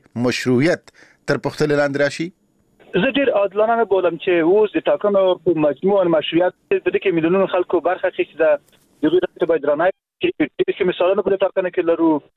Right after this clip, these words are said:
Speaker 2: هغه نه غواړي چې پوښتنې راوند-، راولو. ولې مدیریت له بده مرغه په ځینو حالاتو کې دې لامل وګرځېده چې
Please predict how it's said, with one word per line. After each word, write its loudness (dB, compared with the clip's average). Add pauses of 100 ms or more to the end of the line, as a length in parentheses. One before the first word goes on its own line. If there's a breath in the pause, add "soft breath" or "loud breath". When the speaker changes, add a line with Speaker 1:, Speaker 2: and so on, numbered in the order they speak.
(320 loud breath)
Speaker 2:
هغه 0
نه 0
غواړي -2
چې -8
پوښتنې -2
راوند-، 0
راولو. 0
ولې 0
مدیریت -2
له -4
بده 2
مرغه 0
په -12
ځینو -2
حالاتو 0
کې -4
دې 2
لامل 0
وګرځېده 0 (400)
چې -4